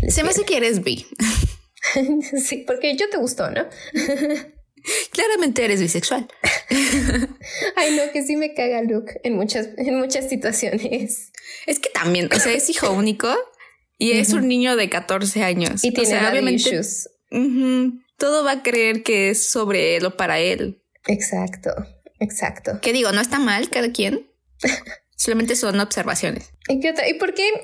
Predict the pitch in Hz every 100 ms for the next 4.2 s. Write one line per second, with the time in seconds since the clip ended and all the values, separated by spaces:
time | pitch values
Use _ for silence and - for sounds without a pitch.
0 | - 269 302 330 427 370 349 381 349 262
1 | 220 214 214 214 226 262 - _ - 214
2 | 202 202 170 147 - 220 202 214 202 208
3 | 208 214 196 214 180 175 180 320 392 320
4 | 269